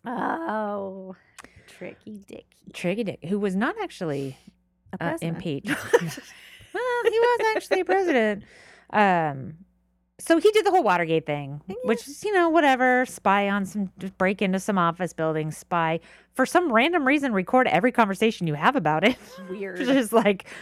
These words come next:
Speaker 2: how
Speaker 1: Weird.
Speaker 2: paranoid are you? And if you are that paranoid, burn the fucking tapes. Like, what are you
Speaker 1: Yeah.
Speaker 2: doing? Why
Speaker 1: You're
Speaker 2: would you keep stuff like that?
Speaker 1: Don't know.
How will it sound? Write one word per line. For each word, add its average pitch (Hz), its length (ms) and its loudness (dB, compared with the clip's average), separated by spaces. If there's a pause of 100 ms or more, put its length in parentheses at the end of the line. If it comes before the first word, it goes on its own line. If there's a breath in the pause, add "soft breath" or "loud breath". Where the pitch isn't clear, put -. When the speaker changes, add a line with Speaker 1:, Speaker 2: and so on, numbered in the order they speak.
(140 loud breath)
Speaker 2:
how 302 160 4
Speaker 1:
Weird. 359 120 -2
Speaker 2:
paranoid 381 400 4
are 294 80 4
you? 233 540 2 (320 loud breath)
And 277 120 0
if 302 80 2
you 302 120 4
are 302 180 6
that 359 180 2
paranoid, 240 520 0 (320 soft breath)
burn 427 200 4
the 427 60 4
fucking 320 300 2
tapes. 403 340 2
Like, 247 140 2
what 277 320 4
are 523 160 0
you 453 60 0 (120)
Speaker 1:
Yeah. 440 80 2
Speaker 2:
doing? - 260 0
Why 220 140 4
Speaker 1:
You're 427 120 0
Speaker 2:
would 453 140 4
you 381 100 0
keep - 300 -2
stuff - 280 -2
like - 180 -20
that? - 220 -10 (100)
Speaker 1:
Don't - 300 -20
know. 233 60 -20